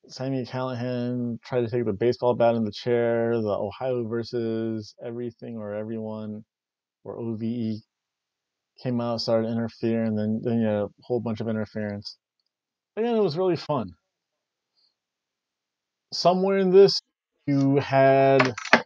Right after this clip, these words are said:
the Monster Abyss come back. And again, it's, it's, it's kinda neat to see this. Ab-, Abyss is a, a, a pretty good wrestler.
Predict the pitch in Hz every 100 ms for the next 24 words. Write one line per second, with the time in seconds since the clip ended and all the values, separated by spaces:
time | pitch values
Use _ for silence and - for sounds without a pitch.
0 | _ - 147 143 147 160 143 147 135 185
1 | 208 - 139 110 101 147 - _ _ _
2 | - _ _ _ _ _ _ _ _ _
3 | _ _ _ 139 131 135 151 143 139 -
4 | _ _ _ - - 165 - 196 180 147
5 | 139 135 - 123 127 131 - - - 117
6 | - 131 135 151 165 131 120 131 127 -
7 | 175 - 175 - 220 190 120 110 - 110
8 | 113